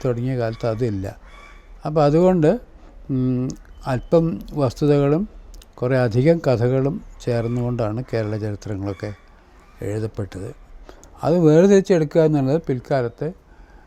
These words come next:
ചരിത്രകാരന്മാരുടെ ഒരു വലിയ പരിശ്രമം വേണ്ടി വന്നു. ചരിത്രം ശരിക്കും എന്താണെന്ന് അറി-, അറിയാത്ത കാലത്ത്, ചരിത്രത്തെപ്പറ്റിയുള്ള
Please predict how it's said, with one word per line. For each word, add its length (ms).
ചരിത്രകാരന്മാരുടെ 960
ഒരു 160
വലിയ 480
പരിശ്രമം 640
വേണ്ടി 260
വന്നു. 260
ചരിത്രം 680
ശരിക്കും 320
എന്താണെന്ന് 480
അറി-, 320
അറിയാത്ത 420
കാലത്ത്, 500
ചരിത്രത്തെപ്പറ്റിയുള്ള 1080